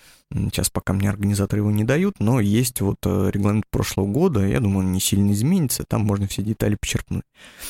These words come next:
Зачем я все это говорю? Я вот х-, вас хочу всех пригласить на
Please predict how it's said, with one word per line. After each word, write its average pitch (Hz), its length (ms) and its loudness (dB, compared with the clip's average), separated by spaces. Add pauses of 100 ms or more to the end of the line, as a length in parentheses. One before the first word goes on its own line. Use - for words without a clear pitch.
(360)
Зачем - 260 4
я 151 60 6
все 147 160 2
это - 140 0
говорю? 147 320 4
Я 123 200 6
вот 151 140 2
х-, - 120 -6
вас 110 240 0
хочу - 280 0
всех - 280 -2
пригласить 107 640 0 (340)
на 98 440 0